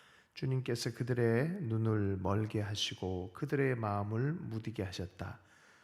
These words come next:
그것은 그들이 눈이 있어도 보지 못하게 하고 마음으로 깨달아서 돌아서지 못하게 하여 나에게 고침을 받지 못하게 하려 하는 것이다.'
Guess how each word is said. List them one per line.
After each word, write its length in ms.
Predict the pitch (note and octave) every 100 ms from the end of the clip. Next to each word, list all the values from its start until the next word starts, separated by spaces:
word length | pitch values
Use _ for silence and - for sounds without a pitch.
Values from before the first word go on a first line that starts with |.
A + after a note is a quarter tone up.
| - _
그것은 480 | - B2 B2+ D3+ C#3
그들이 560 | C3+ B2 A#2+ A2+ G#2
눈이 260 | A#2+ C3+ D3
있어도 400 | A#2 - G2 G2
보지 360 | F#2+ G#2+ G#2+ F#2+
못하게 840 | D#2+ F#2 - G2+ G2+ E2+ A#2 D#3+ - _
하고 500 | - - - C2+ - -
마음으로 500 | G2 G#2+ A#2 B2+ A#2+
깨달아서 540 | C3+ B2+ A#2+ - B2+
돌아서지 880 | - B2+ B2 A#2+ B2+ - A#2+ A#2 C3
못하게 520 | F3 - - - G#2+ A2
하여 320 | G#2 E2 - - - - - _ _
나에게 380 | G#2 F#2+ F#2+ F#2+
고침을 460 | - G#2+ - G#2+
받지 360 | F#2+ G2 - -
못하게 500 | - D2+ - G#2 G#2
하려 260 | G2+ G#2+ G2+
하는 600 | - A2 G#2+ G#2 G2+ -
것이다.' 600 | G#2+ - - - A2